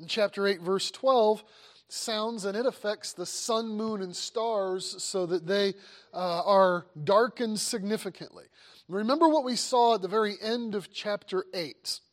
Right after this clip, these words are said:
verse thirteen. Look at chapter eight, verse thirteen. "And I beheld and heard an angel flying through the midst of heaven, saying with a loud voice,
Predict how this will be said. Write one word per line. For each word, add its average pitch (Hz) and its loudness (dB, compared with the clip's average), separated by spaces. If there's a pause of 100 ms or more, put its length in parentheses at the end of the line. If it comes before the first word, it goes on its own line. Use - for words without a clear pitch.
(720)
verse 202 0
thirteen. 190 -6
Look 180 -6
at 240 -12
chapter 190 -4
eight, 175 -2
verse 160 -8
thirteen. 147 -14 (540)
"And 196 0
I 233 6
beheld 208 4
and 185 -4
heard 220 -2
an 196 -2
angel 208 -2
flying 208 -4
through 214 -6
the 185 -2
midst - -4
of 170 -4
heaven, 190 -4 (600)
saying 233 0
with 202 2
a 202 2
loud 196 4
voice, 190 0